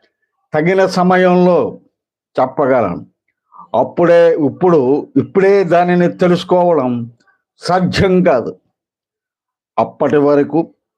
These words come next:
స్థిరంగా వేచి ఉండు. తగని సమయంలో శిష్యుడికి చెప్పుట లోక జ్ఞానం లేని గురువు యొక్క లక్షణం. అలా చెప్పడం వల్ల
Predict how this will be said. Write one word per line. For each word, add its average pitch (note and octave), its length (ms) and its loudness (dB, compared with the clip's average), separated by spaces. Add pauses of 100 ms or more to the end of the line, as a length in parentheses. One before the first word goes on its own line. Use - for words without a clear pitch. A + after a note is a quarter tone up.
స్థిరంగా F3 760 0
వేచి E3 360 0
ఉండు. B2+ 380 0 (1600)
తగని E3 500 0
సమయంలో E3 1000 0 (460)
శిష్యుడికి D#3 540 0
చెప్పుట D#3 580 -4 (1040)
లోక D3 420 0
జ్ఞానం F3 720 0
లేని F3+ 260 2
గురువు D#3+ 480 2
యొక్క E3+ 320 0
లక్షణం. D3+ 640 -2 (1300)
అలా C3+ 280 0
చెప్పడం D#3 640 -2
వల్ల C#3+ 400 0